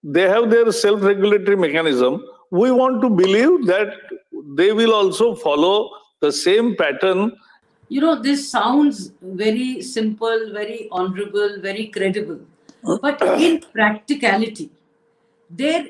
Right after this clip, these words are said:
Speaker 2: is going to be a very major role of the government, because the third tier, the, is the interministerial committee headed by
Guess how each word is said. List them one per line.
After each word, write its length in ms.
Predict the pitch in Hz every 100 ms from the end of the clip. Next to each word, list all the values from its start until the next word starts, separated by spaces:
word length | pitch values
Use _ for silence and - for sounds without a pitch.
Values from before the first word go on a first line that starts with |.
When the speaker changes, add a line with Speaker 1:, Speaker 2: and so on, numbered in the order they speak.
| -
Speaker 2:
is 360 | - 330 359 233
going 440 | 214 233 247 240
to 120 | 247 226
be 500 | 160 214 240 277 - -
a 220 | 214 190 156 -
very 280 | 214 240 320
major 520 | 214 180 196 254 262
role 240 | 208 202
of 160 | 214 -
the 100 | 208
government, 680 | 156 139 - 143 - - - _ _ _
because 560 | 233 233 269 294 - - _ -
the 440 | 175 247 262 277 -
third 420 | - 269 311 - - -
tier, 400 | 247 202 - - _ _ _ _ _ _ 175
the, 320 | 233 269 269
is 200 | 285 277
the 240 | 285 302 -
interministerial 920 | 226 262 247 240 - 247 226 254 240
committee 540 | 196 180 220 339 - _ _ _ -
headed 460 | 214 220 330 262
by 440 | 196 190 214 311